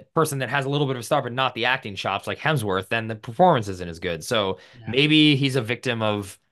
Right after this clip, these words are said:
Speaker 1: just the, the change of the, the industry in terms of how the
Speaker 2: Yeah.
Speaker 1: industry's going. Like, it's harder for him to do what he does so well. But like you said, we'll see with Ferrari. I mean, Adam Driver is not a movie star. I think he's more of an actor than a movie star. But the,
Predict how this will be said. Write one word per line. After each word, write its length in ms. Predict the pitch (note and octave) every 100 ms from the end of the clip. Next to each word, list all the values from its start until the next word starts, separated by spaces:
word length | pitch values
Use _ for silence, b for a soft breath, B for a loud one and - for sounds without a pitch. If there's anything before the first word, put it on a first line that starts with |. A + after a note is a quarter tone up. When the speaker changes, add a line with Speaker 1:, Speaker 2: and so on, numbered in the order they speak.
| _
Speaker 1:
just 240 | A2 G2 -
the, 200 | G#2+ F#2+
the 100 | G2
change 420 | - G#2 G#2+ G#2
of 180 | G2 F2+
the, 400 | F#2 F2+ F2 -
the 120 | F#2
industry 320 | G2+ A#2+ -
in 80 | E2
terms 200 | F2+ F2
of 40 | E2+
how 120 | F2+
the 120 | E2+
Speaker 2:
Yeah. 300 | F2+ D3+ D3
Speaker 1:
industry's 20 |
going. 320 | - G2 A2+
Like, 120 | A#2 F#2+
it's 100 | -
harder 260 | G2 F#2+
for 140 | E2+ F2
him 220 | F#2 F2
to 320 | - F2+ F2 D#2+
do 340 | - G2 F#2
what 240 | F2 F#2
he 220 | F2+ F2 E2+
does 280 | F2 E2
so 140 | - E2+
well. 260 | F2+ D#2
But 220 | D#2 F2 G2+
like 180 | A2+
you 60 | C#3
said, 180 | F#3 C3
we'll 100 | A#2
see 360 | - C#3 B2 - B B B2
with 180 | B2+
Ferrari. 500 | - B2+ A#2 A#2+ G2+
I 40 | G2+
mean, 120 | G#2
Adam 240 | G#2 G#2
Driver 380 | G#2 G#2+ G#2+ G2
is 120 | F#2
not 320 | G#2 F#2+ F#2 - _ _ _ _ _ -
a 80 | A2+
movie 260 | C3+ C#3+
star. 280 | C3+ A2 G2+
I 40 | G2+
think 120 | B2+
he's 100 | B2
more 100 | B2
of 40 |
an 60 | A2
actor 400 | G#2 A#2 - A2+
than 120 | G#2
a 40 | F#2+
movie 240 | G#2 C3+
star. 420 | - E3 E3 E3+ b b b _ _ _ _
But 220 | - A2
the, 60 | B2+